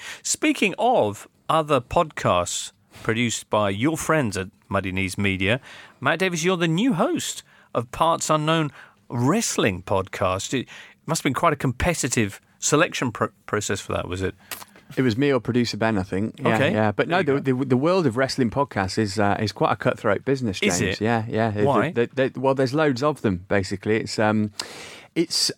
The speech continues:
Speaker 2: obviously not for everybody, professional wrestling, but
Speaker 1: Mm.
Speaker 2: if you're into it, it's a real cult. You, once you're in it, you're in it, and you follow it, um,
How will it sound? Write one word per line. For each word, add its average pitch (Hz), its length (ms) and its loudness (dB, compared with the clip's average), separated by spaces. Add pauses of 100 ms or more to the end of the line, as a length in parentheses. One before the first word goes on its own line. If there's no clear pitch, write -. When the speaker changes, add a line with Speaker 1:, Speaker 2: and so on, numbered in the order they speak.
(100)
Speaker 2:
obviously 175 340 4
not 175 240 2
for 147 140 2
everybody, 117 500 2
professional 120 540 0
wrestling, 101 340 2
but 131 140 2
Speaker 1:
Mm. - 20 4
Speaker 2:
if - 140 -2
you're 135 160 4
into 123 320 2
it, 92 120 4
it's - 220 -4
a 104 60 0
real 101 460 4
cult. 107 380 0
You, 101 200 0
once 107 260 0
you're 104 160 4
in 98 140 2
it, 95 160 0
you're 98 200 2
in 92 80 2
it, 87 140 -2
and 92 100 -2
you 92 100 -2
follow 92 360 0
it, 92 320 0
um, 87 380 -4